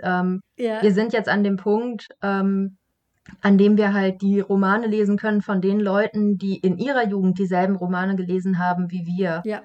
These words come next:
Speaker 1: und sich dabei die gleichen Fragen gestellt haben. Und das ist wirklich was, was ich mich immer gefragt habe: "Wie schiebt man Essen unter einer
Speaker 2: <laughs>
Speaker 1: Tür durch?" Und ich bin so
Speaker 2: Ja.
Speaker 1: dankbar, dass endlich mal jemand die Konsequenz aufgezeigt hat.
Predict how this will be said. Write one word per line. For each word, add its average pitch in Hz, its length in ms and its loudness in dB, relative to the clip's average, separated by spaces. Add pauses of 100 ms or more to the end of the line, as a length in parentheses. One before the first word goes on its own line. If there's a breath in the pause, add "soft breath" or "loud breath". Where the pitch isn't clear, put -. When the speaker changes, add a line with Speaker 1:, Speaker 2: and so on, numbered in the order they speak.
(160)
Speaker 1:
und 202 140 2
sich 196 140 0
dabei 220 180 0
die 202 120 -2
gleichen 202 260 0
Fragen 233 320 2
gestellt 175 480 -6
haben. 175 260 -4
Und 196 160 -2
das 233 140 -2
ist 269 160 -10
wirklich 269 400 -2
was, 175 220 -2
was 175 120 -6
ich 175 100 -8
mich 180 160 -4
immer 185 200 -2
gefragt 180 400 -4
habe: 180 140 -4
"Wie 247 140 -6
schiebt 294 320 -12
man 233 140 -4
Essen 240 300 -8
unter 247 220 -4
einer 208 180 -2
Speaker 2:
<laughs> - 0 -
Speaker 1:
Tür 269 240 -8
durch?" 175 320 -2
Und 202 80 2
ich 202 120 -2
bin 202 140 0
so 190 100 -2
Speaker 2:
Ja. 185 60 -4
Speaker 1:
dankbar, 254 480 2
dass 208 160 2
endlich 214 340 -2
mal 214 140 -2
jemand 190 260 0
die 190 60 -2
Konsequenz 202 640 0
aufgezeigt 156 800 -4
hat. 160 220 -6